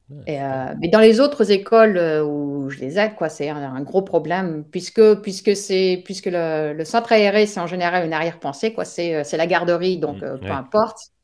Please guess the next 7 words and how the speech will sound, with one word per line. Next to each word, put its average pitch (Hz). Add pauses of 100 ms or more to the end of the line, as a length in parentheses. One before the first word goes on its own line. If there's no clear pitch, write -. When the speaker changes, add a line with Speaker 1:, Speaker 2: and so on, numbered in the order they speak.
(520)
Speaker 2:
Ils 175
ont 147
pas 220
d'endroit, 185
euh, 147 (160)
dédié, 170
euh, 135